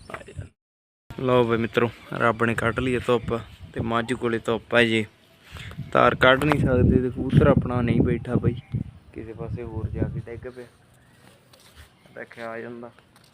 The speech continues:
ਚਲੋ ਆ ਖੁੱਡੇ 'ਚ ਵੀ ਬਾਈ ਚਾਰ ਪੰਜ ਰਹਿ ਗਏ, ਇਹਦੇ 'ਚ ਵੀ ਚਾਰ ਕਾ ਬਸ। ਉਹ ਕਬੂਤਰ ਬਾਜੀ ਨਾਲ ਜਿਹੜਾ ਆਪਣਾ ਦੋ ਜਿੱਤਿਆ,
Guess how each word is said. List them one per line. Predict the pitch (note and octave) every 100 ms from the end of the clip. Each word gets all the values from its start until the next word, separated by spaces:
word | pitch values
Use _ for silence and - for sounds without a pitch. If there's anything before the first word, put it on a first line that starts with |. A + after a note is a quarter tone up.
| _ _
ਚਲੋ | B2+ B2 B2+
ਆ | C#3+
ਖੁੱਡੇ | C#3 C3 C#3
'ਚ | C3+
ਵੀ | C3
ਬਾਈ | C3 C3
ਚਾਰ | C3 A#2
ਪੰਜ | - A#2 A#2
ਰਹਿ | A2+
ਗਏ, | A#2 B2+ _ _ - - - - - _ _ _ _ C4+ E4+ A#4 C5 A#4+ _ _ - - _ _ _ _ _ _ _ _ - - - -
ਇਹਦੇ | A#2 B2+
'ਚ | B2+
ਵੀ | B2 A#2
ਚਾਰ | B2 A#2 A#2+
ਕਾ | -
ਬਸ। | - - G#2+ - - - - - - - _ _ _ _ - D4 D4 D4 D4 - E4 E4 E4+ - B3+ B3 -
ਉਹ | B2
ਕਬੂਤਰ | B2+ C3 C3+
ਬਾਜੀ | B2 A2+ A2+ A2
ਨਾਲ | A2+ A2+
ਜਿਹੜਾ | A2+ A#2+
ਆਪਣਾ | A2+ A2+ A2+ A2+
ਦੋ | A2 G#2+
ਜਿੱਤਿਆ, | G#2 A2+ - B2